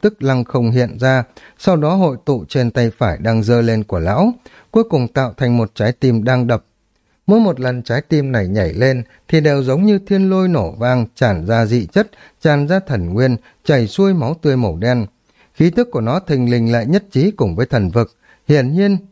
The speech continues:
nó cũng là thứ đến từ thần vực. Ngóng nhìn trái tim này, trong mắt Bạch Tiêu Trác lộ ra vẻ kiên quyết,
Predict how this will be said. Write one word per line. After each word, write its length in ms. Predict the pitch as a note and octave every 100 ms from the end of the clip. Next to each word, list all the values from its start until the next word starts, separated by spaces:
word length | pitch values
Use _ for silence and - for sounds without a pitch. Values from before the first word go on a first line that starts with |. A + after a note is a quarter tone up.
| -
nó 180 | G#2+
cũng 160 | C3 G3
là 160 | F3+ F2+
thứ 140 | - A2+
đến 280 | C3 A#2+ A3+
từ 120 | C3+
thần 280 | G2 G#2+ F#2
vực. 220 | E2 A2+ _ _ _ _ _ _ - _
Ngóng 180 | E3 A3
nhìn 200 | G3 C3
trái 180 | A#2+ C3+
tim 300 | - C#3 A#2+
này, 240 | G#2+ D#2 -
trong 200 | B2 A2+
mắt 160 | E3
Bạch 240 | C#3 A#2 -
Tiêu 200 | A#2 G#2
Trác 320 | - G3 G3
lộ 220 | C3+ A#2
ra 120 | G#2 B2+
vẻ 220 | A#2+ F#2 -
kiên 200 | A#2+ G#2+
quyết, 220 | F#3